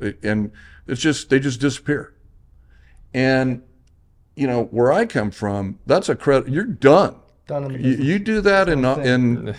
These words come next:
Speaker 1: the world I grew up in,
Speaker 2: Career
Speaker 1: nobody's
Speaker 2: suicide.
Speaker 1: gonna do
Speaker 2: Yeah.
Speaker 1: business with you. That's like, you're out, man.
Speaker 2: The studio had a, had a Rolodex and a ledger.
Speaker 1: Yeah.
Speaker 2: And everything was kept,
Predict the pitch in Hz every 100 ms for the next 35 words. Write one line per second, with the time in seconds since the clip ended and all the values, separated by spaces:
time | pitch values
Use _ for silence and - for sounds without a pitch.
0 | 120 123 123 165 175 147 175 180 180 185
1 | 185 190 208 202 156 160 139 170 226 233
2 | 208 202 180 156 160 165 - 349 - 123
3 | - 87 - - 101 - 170 175 165 151
4 | 180 202 262 - - 110 123 190 214 143
5 | - 170 160 151 143 147 131 120 - -
6 | 127 120 147 180 175 185 190 - - -
7 | - - - - _ _ 123 110 147 160
8 | 180 185 175 - 117 185 254 - - 143
9 | 139 151 165 175 165 156 147 131 - 160
10 | 135 - -